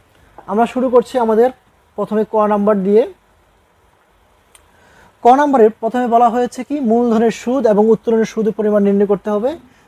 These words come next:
তাহলে আমরা লিখলাম কি, আহ, মূলধনের সুদ নির্মল, নির্ঝর, নিবিড় তিনজন। প্রথম জন হচ্ছে কি নির্মল দিয়েছে আমাদের ব্যবসাকে এক লক্ষ বিশ হাজার টাকা, লিখলাম এক লক্ষ বিশ, নির্মল এক লক্ষ, লিখলাম এক লক্ষ,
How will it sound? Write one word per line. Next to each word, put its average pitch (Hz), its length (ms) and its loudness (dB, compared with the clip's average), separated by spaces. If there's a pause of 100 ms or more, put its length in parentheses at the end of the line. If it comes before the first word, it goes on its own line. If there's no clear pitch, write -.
তাহলে 196 140 -4
আমরা 196 180 0
লিখলাম 214 440 0
কি, 302 240 -8 (680)
আহ, 180 240 6
মূলধনের 240 540 4
সুদ 262 300 -4 (280)
নির্মল, 220 640 4
নির্ঝর, 208 500 0
নিবিড় 220 360 0 (120)
তিনজন। 240 360 -2 (120)
প্রথম 226 380 -2
জন 233 180 2
হচ্ছে 233 200 -6
কি 262 120 -6
নির্মল 226 520 4
দিয়েছে 220 360 0
আমাদের 220 200 0
ব্যবসাকে 202 520 0
এক 202 220 2
লক্ষ 208 180 -4
বিশ 214 200 -4
হাজার 214 140 0
টাকা, 220 360 -2 (540)
লিখলাম 208 400 0
এক 202 140 0
লক্ষ 196 160 -6
বিশ, 214 440 -4 (300)
নির্মল 233 400 4
এক 226 220 4
লক্ষ, 226 300 -4
লিখলাম 226 440 0
এক 220 200 2
লক্ষ, 214 280 -6